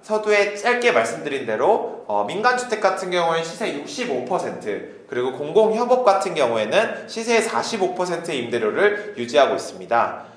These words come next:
그리고 이 년이 지나더라도 여러분들은 퇴거하실 필요 없이, 어, 계속 거주를 하실 수 있는데요. 그런데, 어, 임대료가 상승을 하더라도 최대 오 퍼센트 이내로 상승하기 때문에 임대료 상승에 대한 부담도 없으셔도 됩니다.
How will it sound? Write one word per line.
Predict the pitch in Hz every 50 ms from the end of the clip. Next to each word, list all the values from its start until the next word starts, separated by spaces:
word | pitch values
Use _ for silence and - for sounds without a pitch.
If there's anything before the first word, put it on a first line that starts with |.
| - _ _ _ -
그리고 | - 196 220 208 - 208 214 214 185
이 | 139 151 180
년이 | 208 247 254 254 247 226
지나더라도 | - - 160 170 190 202 202 190 180 175 170 - 160 156 139
여러분들은 | 127 147 160 160 160 151 160 151 156 -
퇴거하실 | - 240 233 247 247 240 240 240 220 214
필요 | - 233 220 196
없이, | 147 107 - - - - 185 196 185 143 - - - - -
어, | - 113 117
계속 | 113 - - - 202 196
거주를 | - - 123 123 - 180 190 190
하실 | 196 190 190 220
수 | 208 - 156
있는데요. | 113 110 127 123 110 98 104 135 165 151 - - - - - - - - - -
그런데, | - - 160 151 160 165 202 233 247 - -
어, | - 117 117 117 117 117 - -
임대료가 | 143 170 180 208 214 202 202 180 185 185 185 170 143 -
상승을 | - - 240 247 254 254 269 247 226 208 175
하더라도 | - - 247 262 240 202 151 123 113 117 127
최대 | - - - 170 240 208
오 | 143 139 147 -
퍼센트 | - 247 233 233 226 208 - 165
이내로 | 123 120 131 143 139 131 131 127
상승하기 | - 185 196 202 214 202 190 - - -
때문에 | - 120 117 156 196 220 214 - - - - -
임대료 | 147 170 180 190 220 220 220
상승에 | 214 214 214 - 214 196 185 160
대한 | 151 147 143 143 -
부담도 | - - 135 127 120 120 120 139 175 214 240 233 - - - -
없으셔도 | 123 123 123 - 185 170 165 131 120 127 185 220 233 226 233 - -
됩니다. | - 101 95 92 - 107 110 107 - - - -